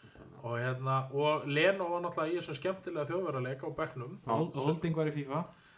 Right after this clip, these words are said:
Speaker 1: Já. <laughs> En ég segi að þetta var líka svona einhvern veginn, já, erfiður, en hildi vel allt í lagi að fá sti-, stig
Speaker 3: Við erum,
Speaker 1: þarna.
Speaker 3: við erum ekki yfir það haf-, hafnir að, að point on the road er bara, point on the road er
Speaker 1: Já.
Speaker 3: bara fínt, sko.
Speaker 2: Nei, nei.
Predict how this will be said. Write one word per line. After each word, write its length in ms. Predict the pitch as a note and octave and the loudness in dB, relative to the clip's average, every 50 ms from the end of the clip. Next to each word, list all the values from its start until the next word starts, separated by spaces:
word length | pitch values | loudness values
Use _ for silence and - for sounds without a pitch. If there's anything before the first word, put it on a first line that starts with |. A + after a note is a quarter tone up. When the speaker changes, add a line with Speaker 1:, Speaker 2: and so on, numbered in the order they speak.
| - - B2 A2+ G#2 - - _ | -16 -16 -16 -16 -16 -20 -6 _
Speaker 1:
Já. 80 | B2 A2+ G2+ - - - - - E3+ D3 | 0 0 0 0 -2 -2 0 0 0 0
<laughs> 400 | - - - E3 D3 C3+ - - | 0 2 2 2 2 2 4 2
En 120 | A#2+ B2 | 4 4
ég 80 | C3 C3+ | 4 6
segi 140 | C3 D3+ D3 | 8 10 10
að 200 | D3 D3+ D3 D3+ | 10 10 10 8
þetta 240 | D3+ D3 D3+ D#3 D3+ | 8 8 6 6 6
var 320 | D3+ D3+ D#3+ F3+ G3 F#3+ | 8 10 10 10 10 8
líka 260 | F#3 F#3 F3 - F3+ F3 | 6 2 2 0 0 -2
svona 200 | F3+ F3+ F3+ F3 | 0 0 -2 0
einhvern 180 | F3 F3+ F3 | 0 0 0
veginn, 280 | E3+ E3+ E3 E3 D#3+ C#3 - - _ _ _ _ _ _ _ _ _ _ _ _ _ _ _ _ _ _ _ - | 0 0 -2 -2 -4 -8 -12 -18 _ _ _ _ _ _ _ _ _ _ _ _ _ _ _ _ _ _ _ 0
já, 140 | C#3+ C#3+ B2 A2+ A2 G#2 - - - - - - - - - - - - - _ - | 2 4 4 4 2 -4 -8 -14 -20 -20 -20 -20 -20 -20 -20 -20 -20 -20 -20 _ -4
erfiður, 520 | - C#3 D3+ E3+ F3 F3 F3+ F3 F3 E3 - - | 0 2 2 4 4 4 4 4 4 2 0 0
en 320 | C3 C3 C#3 C#3+ D3 C#3+ C3 C3+ - - _ - _ _ - - - - - - - _ _ _ - | 2 2 2 2 0 -6 -8 -10 -14 -16 _ -20 _ _ -20 -20 -20 -20 -20 -20 -20 _ _ _ 0
hildi 300 | B2+ C3 C3 C3+ C#3+ C3+ | 0 0 0 2 2 2
vel 100 | B2+ C3 | 4 4
allt 180 | C3 C3 C3 | 2 2 2
í 80 | C#3+ C3+ | 2 4
lagi 200 | C3+ C#3+ D3 D3 | 4 4 4 4
að 80 | C3+ C3 | 2 2
fá 100 | D3 D3 C#3+ | 2 2 2
sti-, 280 | C#3+ - - - - - - | 0 -4 -10 -10 -10 -10 -12
stig 440 | - - C#3+ C#3+ D3+ E3+ E3 - - - - - _ _ | -6 0 2 2 2 2 -2 -6 -14 -20 -20 -20 _ _
Speaker 3:
Við 160 | _ C3 C3 C#3+ | _ -2 0 0
erum, 100 | D3 D3+ | 0 2
Speaker 1:
þarna. 80 | D#3 | 2
Speaker 3:
við 80 | D#3+ D#3+ | 4 4
erum 140 | E3 E3 E3 | 4 4 4
ekki 280 | F3+ F#3+ - - F#3+ E3+ D#3+ C#3+ C#3+ C#3 C#3 | 2 0 0 -4 -4 -4 -4 -4 -6 -6 -4
yfir 160 | D3+ D#3 D#3 | -4 -4 -4
það 140 | D3+ D#3 D3 C#3+ | -4 -6 -4 -4
haf-, 200 | D3+ D3+ D3+ - | -4 -4 -6 -8
hafnir 340 | C#3+ C#3+ D3 C#3+ - C3 B2+ | -8 -8 -8 -8 -8 -8 -6
að, 180 | B2 B2 B2 A#2+ | -4 -6 -4 -4
að 480 | B2+ B2+ B2 - - - _ - - - | -6 -8 -8 -12 -18 -20 _ -20 -20 -12
point 220 | - - C3+ C3+ C#3 | -8 -6 -6 -4 -4
on 60 | C3 C3 | -4 -2
the 60 | B2+ | 0
road 300 | C3+ C3 B2+ A#2+ - - | 0 0 0 -2 -2 -6
er 80 | A2+ A2+ | -8 -6
bara, 120 | A2+ A2 | -6 -8
point 240 | A2 - C3+ B2+ B2 | -6 -6 -6 -4 -4
on 60 | A#2+ | -4
the 80 | A#2 A#2 | -4 -2
road 220 | A#2+ A#2+ A#2+ - | -2 -4 -4 -4
er 80 | C3 A2+ | -6 -6
Speaker 1:
Já. 20 | |
Speaker 3:
bara 140 | A#2 A#2+ A#2 | -6 -8 -8
fínt, 320 | - C#3 - - - - - | -8 -8 -8 -8 -12 -14 -14
sko. 220 | - - - G2 F#2 | -14 -12 -10 -4 0
Speaker 2:
Nei, 300 | A#2 G#2 G#2 G#2 G#2+ G#2+ | 2 2 4 4 2 2
nei. 160 | F#2+ E2 | 0 -4